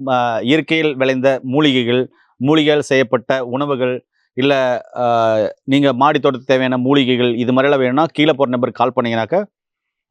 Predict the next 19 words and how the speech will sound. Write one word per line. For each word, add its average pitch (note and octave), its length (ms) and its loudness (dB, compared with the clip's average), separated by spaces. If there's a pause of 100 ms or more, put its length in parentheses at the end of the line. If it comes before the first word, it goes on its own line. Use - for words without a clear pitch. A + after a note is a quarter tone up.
(240)
மதிப்புக்குரிய C#3 600 -2
இயற்கை C3+ 300 -2
விவசாயி A#2+ 480 -2 (160)
ராமமூர்த்தி B2+ 580 2
ஐயா A#2+ 380 2
கண்டிப்பா A#2 320 0
கால் A#2+ 220 0
அட்டெண்ட் A#2 240 -4
பண்ணுவாரு. A2+ 280 2
உங்களுக்கு B2+ 400 -2
தேவையான E3 440 0
எல்லா D3 480 2 (260)
உதவிகளையும் D3 640 0 (100)
கண்டிப்பா A#2+ 420 -4
செஞ்சுட்டு A2 220 -8
வருவாரு. G#2 320 -4
இவர் C#3 100 -2
பாத்தீங்கன்னா, F3 300 -4
நிறைய D#3 540 0